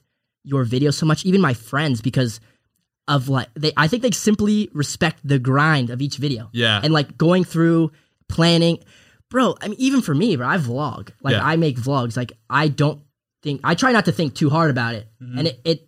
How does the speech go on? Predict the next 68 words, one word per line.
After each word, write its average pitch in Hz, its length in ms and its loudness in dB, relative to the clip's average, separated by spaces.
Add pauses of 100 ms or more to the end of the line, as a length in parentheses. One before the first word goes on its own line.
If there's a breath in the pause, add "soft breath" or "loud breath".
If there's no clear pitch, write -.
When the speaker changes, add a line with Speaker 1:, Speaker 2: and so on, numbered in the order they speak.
(160)
Speaker 1:
is 143 240 -2
mind-boggling 131 720 2
to 127 100 -4
me 131 60 0
how 123 80 0
much 120 180 -6
time 120 340 -6 (520)
you 135 80 -12
spend 143 420 0
on 131 240 -2
t-, - 180 -6
every 139 280 2
little 135 180 2
detail 113 420 -2
of 107 80 -6
your - 120 -6
Speaker 2:
Super 151 180 2
Speaker 1:
videos. 139 60 4
Speaker 2:
different 127 260 2
style 107 240 0
of 104 80 -4
content. 95 420 -6
Yeah. 69 80 -6
Speaker 1:
Totally 170 220 2
different 117 240 -6
Speaker 2:
Yeah, 107 60 -2
Speaker 1:
style. 101 160 -2
Speaker 2:
yeah, 98 180 -6
yeah. 101 140 -6
We 120 100 2
Speaker 1:
And 165 60 4
Speaker 2:
try 165 100 2
Speaker 1:
it 208 40 4
is 139 80 0
Speaker 2:
to - 20 -8
Speaker 1:
the 185 80 0
Mister 170 280 0
Beast 143 240 -4
way, 143 120 0
and 131 80 0
I - 20 -2
think 151 180 -2
that's 139 200 -2
what 143 100 0 (140)
you're 139 100 -2
building 143 320 4
a 120 60 -2
perfect - 340 -6
foundation, 117 480 -8
bro. 110 160 -8 (160 soft breath)
Speaker 2:
Yeah. 117 140 2
Speaker 1:
'Cause 101 100 0
people 185 180 -2
are 180 80 2
respecting 147 460 -2
you, 190 140 -2
and 143 120 -2
it's - 120 -4
getting 160 240 2
that, 147 180 -2 (320)
it's 147 140 -2
gonna 208 180 2
slowly, 175 420 4
in 143 120 4
my 151 140 2
opinion, 147 380 0
if 123 120 -6
you, 113 60 0